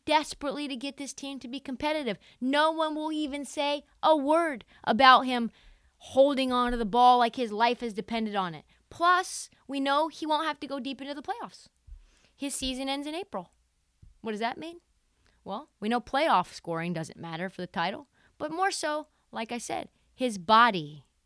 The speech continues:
His body now gets April through October to rest, rejuvenate, and take whatever gin blood that Tom Brady is taking to regenerate himself for the rest of time.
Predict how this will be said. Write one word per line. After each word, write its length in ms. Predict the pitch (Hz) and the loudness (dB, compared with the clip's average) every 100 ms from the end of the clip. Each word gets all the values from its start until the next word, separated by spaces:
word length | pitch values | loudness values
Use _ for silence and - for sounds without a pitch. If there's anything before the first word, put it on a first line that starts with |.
| _ _ _ _ | _ _ _ _
His 180 | 233 | -6
body 380 | 196 247 277 262 | 6 8 8 6
now 240 | 220 208 196 | 2 2 2
gets 240 | 175 - - | -4 -8 -4
April 500 | 196 214 254 262 247 _ _ | -4 -4 -8 -10 -14 _ _
through 160 | 214 196 | -4 0
October 680 | 175 165 - 170 - 147 _ _ - | 0 -2 -8 -8 -8 -16 _ _ -12
to 160 | 175 | -10
rest, 480 | 147 180 233 - - _ _ | -4 -4 -4 -8 -20 _ _
rejuvenate, 680 | 175 151 190 190 202 202 - _ | -10 -8 -8 -6 -8 -8 -12 _
and 140 | - | -14
take 240 | - 180 - | -8 -8 -6
whatever 520 | 156 170 190 220 220 _ - | -8 -6 -4 -6 -6 _ -10
gin 460 | 185 170 220 208 190 | -6 0 2 2 0
blood 480 | 165 165 165 175 - - _ | -2 -2 -2 -4 -14 -20 _
that 300 | 165 185 165 _ _ | -6 -6 -6 _ _
Tom 300 | - 185 180 | -2 0 0
Brady 360 | 170 180 156 143 | 0 -2 -2 -6
is 140 | 143 | -10
taking 420 | - 156 - 151 143 _ | -8 -8 -8 -12 -14 _
to 140 | - | -6
regenerate 600 | 185 165 175 165 160 143 | -4 -2 -4 -6 -8 -8
himself 580 | 170 208 170 - 160 147 _ _ | -2 -2 -2 -6 -12 -14 _ _
for 120 | _ | _
the 100 | 180 | -8
rest 260 | 170 160 - | -8 -10 -14
of 80 | - | -18
time. 120 | - | -20